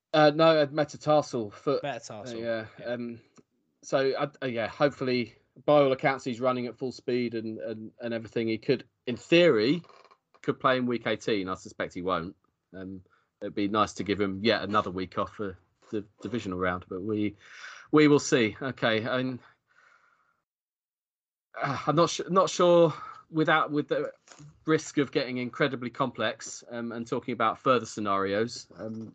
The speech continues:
Speaker 1: we've probably taken this about as, as far as we can. Um,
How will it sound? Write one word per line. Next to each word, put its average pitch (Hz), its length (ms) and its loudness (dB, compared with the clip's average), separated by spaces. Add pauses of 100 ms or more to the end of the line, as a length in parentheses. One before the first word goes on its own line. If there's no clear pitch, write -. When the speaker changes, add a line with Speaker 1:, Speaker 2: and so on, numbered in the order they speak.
(100)
Speaker 1:
we've 117 140 -8
probably 110 240 -2
taken 113 300 0
this 110 180 -4
about 110 260 2
as, - 180 -12 (560)
as 123 120 -6
far 127 180 4
as 113 100 0
we 113 80 -4
can. 117 400 0 (160)
Um, 113 280 -12